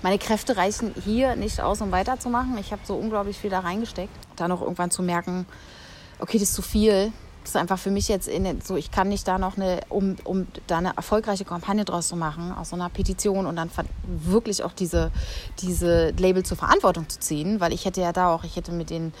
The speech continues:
in Kontakt sein müssen, auch über längere Zeit und, ähm,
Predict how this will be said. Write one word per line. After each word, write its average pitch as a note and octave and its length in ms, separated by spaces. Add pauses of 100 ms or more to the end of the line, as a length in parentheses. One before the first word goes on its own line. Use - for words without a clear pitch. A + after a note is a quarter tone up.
(260)
in E3+ 80
Kontakt F#3+ 360
sein F#3 160
müssen, F3+ 220
auch E3 80
über F3 180
längere E3 300
Zeit G#3+ 440
und, E3+ 440 (680)
ähm, E3+ 560